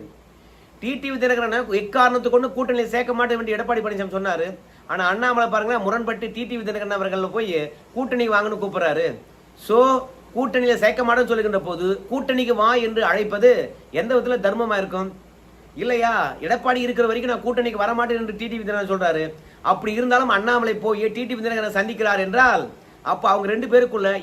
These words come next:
ஏதாவது ஒரு மறைமுகமான திட்டம் இருக்கும். அந்த திட்டம் அதிமுக வீழ்த்துகின்ற திட்டமா கூட இருக்கும் அப்படின்னு பல பேர் பல விதமா பேசுறாங்க. ஆனால்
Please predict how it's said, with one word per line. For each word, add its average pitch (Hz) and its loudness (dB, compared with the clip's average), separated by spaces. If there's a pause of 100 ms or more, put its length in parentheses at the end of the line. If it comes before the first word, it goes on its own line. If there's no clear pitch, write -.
(140)
ஏதாவது 240 2 (100)
ஒரு 180 -6 (240)
மறைமுகமான 220 0 (120)
திட்டம் 202 -2
இருக்கும். 170 -6 (460)
அந்த 208 -2
திட்டம் 233 2 (160)
அதிமுக 233 -2
வீழ்த்துகின்ற 220 -4
திட்டமா 196 -2
கூட 208 -2 (100)
இருக்கும் 170 -6 (160)
அப்படின்னு 185 -6
பல 190 2 (120)
பேர் 196 -2 (140)
பல 175 2
விதமா 214 0 (100)
பேசுறாங்க. 175 -2 (400)
ஆனால் 160 2